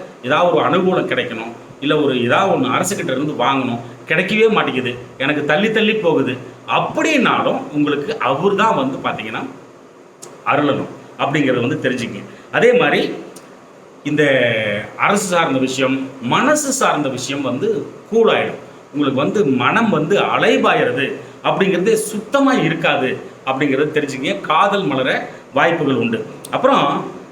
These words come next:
ஜோதிடம் வரும். இங்க போனீங்கன்னா, இங்க போயிட்டு வந்தீங்கன்னா ஜோதிடம் வருவதற்கான வாய்ப்புகள் உண்டு. அஞ்சாம் இடத்துல அந்த ஜோதிட காரகம் அப்படிங்கிறது வந்து உண்டு. அதனால அதுவும் வந்து ச-, இது உங்களுக்கு வந்து வரத்துக்கான வாய்ப்புகள் உண்டு. அதே மாதிரி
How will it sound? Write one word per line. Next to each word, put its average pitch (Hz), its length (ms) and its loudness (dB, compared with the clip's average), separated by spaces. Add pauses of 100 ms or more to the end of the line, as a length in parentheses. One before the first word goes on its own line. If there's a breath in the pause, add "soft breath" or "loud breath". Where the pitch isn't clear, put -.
(240)
ஜோதிடம் 254 460 4
வரும். 139 220 0 (340)
இங்க 135 100 0
போனீங்கன்னா, 156 500 2 (840 loud breath)
இங்க 165 140 -2
போயிட்டு 185 320 2
வந்தீங்கன்னா 165 320 2 (1200 loud breath)
ஜோதிடம் 233 460 4
வருவதற்கான 156 560 2
வாய்ப்புகள் 123 380 0
உண்டு. 117 220 -2
அஞ்சாம் 151 340 0
இடத்துல 143 320 -2
அந்த 135 200 -2
ஜோதிட 143 440 0
காரகம் 127 400 -2
அப்படிங்கிறது 120 440 -6
வந்து 127 320 -6
உண்டு. 117 200 -4 (400)
அதனால 170 300 0
அதுவும் 180 300 2
வந்து 135 420 -2 (600)
ச-, 131 160 -8
இது 123 500 2
உங்களுக்கு 117 300 -6
வந்து 143 420 -4 (920)
வரத்துக்கான 156 520 2
வாய்ப்புகள் 123 360 0
உண்டு. 101 200 -6
அதே 170 200 0
மாதிரி 123 260 0